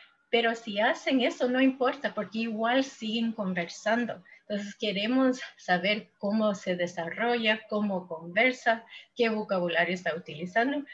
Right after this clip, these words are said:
Si por un acaso no respondieron correctamente de la pregunta, pero sigues conversando, sigues hablando, sigues diciendo cosas,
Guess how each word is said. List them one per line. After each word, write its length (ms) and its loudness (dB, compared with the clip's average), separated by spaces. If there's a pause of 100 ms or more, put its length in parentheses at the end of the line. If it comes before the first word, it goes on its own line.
(140)
Si 160 -4
por 180 0
un 140 0
acaso 640 0 (100)
no 300 0
respondieron 720 -2 (100)
correctamente 880 -2
de 180 0
la 400 -4 (180)
pregunta, 880 -4
pero 220 2
sigues 680 -2 (580)
conversando, 840 0
sigues 460 -4
hablando, 500 2
sigues 440 -4
diciendo 640 -4
cosas, 420 -4